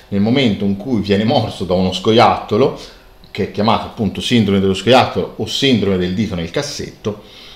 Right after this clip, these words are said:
viene ferito e muore perché ha perso l'ultimo punto ferita. Questo era il grosso problema del D and D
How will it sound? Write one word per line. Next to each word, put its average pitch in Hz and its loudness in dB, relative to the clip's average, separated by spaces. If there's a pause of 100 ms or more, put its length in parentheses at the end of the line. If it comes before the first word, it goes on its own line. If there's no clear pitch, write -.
(240)
viene 107 2
ferito 107 -4 (580)
e 104 -8 (180)
muore 85 -10 (380)
perché 113 -6
ha - -4
perso - -8
l'ultimo 85 -6
punto 82 -14
ferita. 78 -16 (720)
Questo 117 0
era 104 4
il 101 0
grosso 107 0
problema 98 0
del 85 -8
D 80 -12
and 87 -6
D 117 0